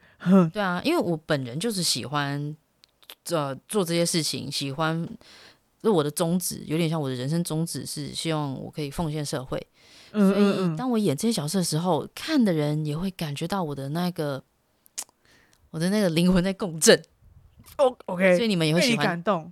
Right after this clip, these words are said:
Speaker 2: 嗯。
Speaker 1: 哦，就是，哦，那就是大，大家就完全带入这个角色啊。
Speaker 2: 对，不过其实我有时候觉得，那其实演戏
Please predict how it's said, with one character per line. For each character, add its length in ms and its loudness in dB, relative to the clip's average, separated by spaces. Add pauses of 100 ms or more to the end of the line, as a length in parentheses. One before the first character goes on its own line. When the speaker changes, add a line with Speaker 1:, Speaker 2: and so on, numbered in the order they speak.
Speaker 2:
嗯。 420 0
Speaker 1:
哦， 180 -2
就 180 -2
是， 140 -4
哦， 200 4
那 100 6
就 160 6
是 80 4
大， 160 8
大 100 8
家 80 10
就 160 8
完 140 8
全 160 4
带 120 4
入 100 6
这 80 2
个 80 0
角 200 -6
色 280 -6
啊。 200 -12
Speaker 2:
对， 140 -6
不 120 -8
过 180 0
其 140 -8
实 100 0
我 120 2
有 140 -4
时 100 -2
候 60 2
觉 100 -2
得， 120 0
那 200 -2
其 180 -8
实 100 -4
演 180 -2
戏 260 -2